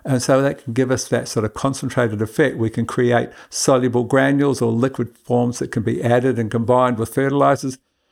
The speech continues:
And there are just so many benefits. If you've not heard about humates, let's talk about them. We'll talk about them in much more depth in subsequent presentations, but basically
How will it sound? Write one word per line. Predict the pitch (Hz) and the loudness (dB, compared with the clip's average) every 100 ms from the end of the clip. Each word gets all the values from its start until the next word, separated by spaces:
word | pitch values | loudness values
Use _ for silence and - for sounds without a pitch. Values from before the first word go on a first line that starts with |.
| _ - | _ -4
And | 139 131 | 0 2
there | |
are | 117 | 0
just | 117 - | -2 -2
so | 120 113 | 0 0
many | 104 | 0
benefits. | 101 113 113 117 127 - | 0 0 -2 -6 -10 -6
If | 110 120 | -2 0
you've | 120 117 | 0 2
not | 131 135 - | 0 0 0
heard | 123 127 123 - _ _ - | 2 2 0 -6 _ _ -6
about | 117 113 123 | 0 0 0
humates, | 120 117 117 - | 0 0 -2 -4
let's | 139 - | -6 -2
talk | 147 139 | -2 -2
about | 117 113 - | 0 0 0
them. | 120 | 0
We'll | 131 | 0
talk | 135 175 | 0 0
about | 135 123 | -2 0
them | 120 | 0
in | 120 | 2
much | 123 - | 0 -2
more | 113 107 | -2 0
depth | 117 123 - - | 0 0 -2 -6
in | 110 | -2
subsequent | 127 120 - 110 - | 0 -2 -4 -6 0
presentations, | 117 110 104 123 127 - 110 | 0 0 -2 0 0 -2 -6
but | - 123 - - - - - | -2 0 0 -6 -20 -8 2
basically | 175 175 180 139 135 | 2 2 0 0 0